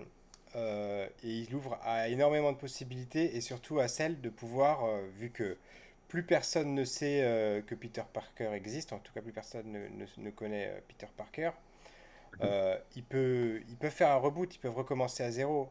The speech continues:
Speaker 1: Alors Sony, eux, eux, peuvent faire des films Spider-Man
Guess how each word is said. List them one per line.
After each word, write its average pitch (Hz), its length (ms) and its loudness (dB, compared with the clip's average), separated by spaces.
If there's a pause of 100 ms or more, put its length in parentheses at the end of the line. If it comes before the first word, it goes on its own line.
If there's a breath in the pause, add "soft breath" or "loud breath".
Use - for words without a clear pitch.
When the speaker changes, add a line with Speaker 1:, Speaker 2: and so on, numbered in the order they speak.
Speaker 1:
Alors 104 200 -2
Sony, 147 440 -2 (100)
eux, 135 260 -8
eux, 160 140 0
peuvent 123 220 -2
faire 123 240 -6 (100)
des 117 180 -4
films 120 240 -6
Spider-Man 120 680 0